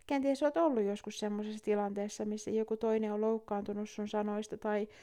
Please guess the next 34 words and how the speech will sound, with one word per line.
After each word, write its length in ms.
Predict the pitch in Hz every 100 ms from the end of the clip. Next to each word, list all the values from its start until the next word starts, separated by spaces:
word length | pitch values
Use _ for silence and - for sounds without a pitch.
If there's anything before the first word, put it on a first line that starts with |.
| - -
tai 380 | 233 220 220 - -
tulkinnut 500 | 240 233 233 220 220
sun 180 | 220 214
sanat 380 | 214 208 208
niin, 260 | 208 208 208
että, 380 | 202 - 214 - -
että 360 | 208 - 214 - -
hän 220 | 220 208
on 120 | 208
niistä 300 | 214 214 -
sitten, 360 | 214 208 - 220 - - - -
sitten 340 | - 269 -
jotenkin 420 | 240 240 233 220 214
niinku 240 | 214 214
vetänyt 380 | 220 220 214 214
sellaisia 420 | 220 214 214 214
johtopäätöksiä, 920 | 220 247 220 226 202 202 214 - 202
mitkä 340 | 208 214 - 196
on 120 | 214
saanut 340 | 214 208 208
hänet 280 | 208 208 214
niinku 180 | 214 214
kokemaan 500 | 214 208 208 202 208
semmosia 340 | - 214 214
vähän 220 | 214 214
hankalia 480 | 214 214 214 202 208
tunteita 480 | 208 208 208 208 208
ja 60 | 214
hankalia 440 | 214 208 208 196
ajatuksia 640 | 214 214 196 226 - 208
siitä, 300 | 214 214 214
mitä 260 | 208 220 233
sä 140 | 226
sanoit, 580 | 233 240 226 220 226 -